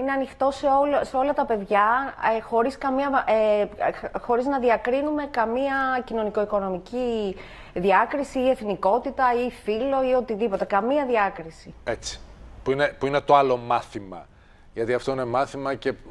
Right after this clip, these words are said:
Speaker 2: προς τους συναδέλφους σας ενδεχομένως, χωρίς να έχουμε κρούσματα ξενοφοβίας ή ρατσισμού ή οτιδήποτε άλλο. Ε,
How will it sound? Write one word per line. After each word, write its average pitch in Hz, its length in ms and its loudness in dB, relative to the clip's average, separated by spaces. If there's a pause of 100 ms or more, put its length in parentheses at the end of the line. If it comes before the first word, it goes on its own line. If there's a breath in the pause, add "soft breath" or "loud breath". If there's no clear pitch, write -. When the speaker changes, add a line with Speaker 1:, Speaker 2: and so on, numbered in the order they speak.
(240)
Speaker 2:
προς 123 180 -4
τους 123 120 -4
συναδέλφους 127 460 0
σας 104 200 -6
ενδεχομένως, 104 540 -6
χωρίς 123 240 0
να 117 80 0
έχουμε 113 300 -4
κρούσματα 107 640 -4 (340 loud breath)
ξενοφοβίας 117 920 -2
ή 110 60 -6
ρατσισμού 104 400 -6
ή 104 80 -4
οτιδήποτε 92 500 -8
άλλο. 80 180 -12 (600 loud breath)
Ε, 107 400 0